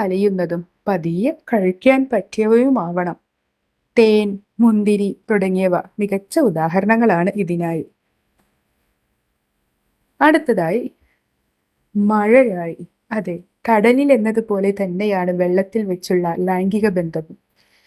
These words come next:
വീട്ടിലെ സ്വിമ്മിംഗ് പൂളോ ബാത്ത് ടബോ മറ്റോ ഇതിനായി തിരഞ്ഞെടുക്കാം. ഇനി അങ്ങനെ തന്നെ ആവണമെന്നില്ല. മഴ പെയ്യുന്ന സമയവും അടിപൊളിയായിരിക്കും. വീടിന്റെ അപ്സ്റ്റെയറോ നടുമുറ്റമോ മഴ നനയാൻ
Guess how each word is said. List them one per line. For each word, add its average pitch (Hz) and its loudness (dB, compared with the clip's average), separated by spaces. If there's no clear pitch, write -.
വീട്ടിലെ 220 2
സ്വിമ്മിംഗ് 208 -2
പൂളോ 175 0
ബാത്ത് 208 -2
ടബോ 175 -2
മറ്റോ 220 -2
ഇതിനായി 175 -2
തിരഞ്ഞെടുക്കാം. 185 -2
ഇനി 294 6
അങ്ങനെ 190 -2
തന്നെ 254 2
ആവണമെന്നില്ല. 185 -2
മഴ 208 4
പെയ്യുന്ന 202 2
സമയവും 175 -2
അടിപൊളിയായിരിക്കും. 180 -2
വീടിന്റെ 202 2
അപ്സ്റ്റെയറോ 190 0
നടുമുറ്റമോ 208 -2
മഴ 190 2
നനയാൻ 202 -2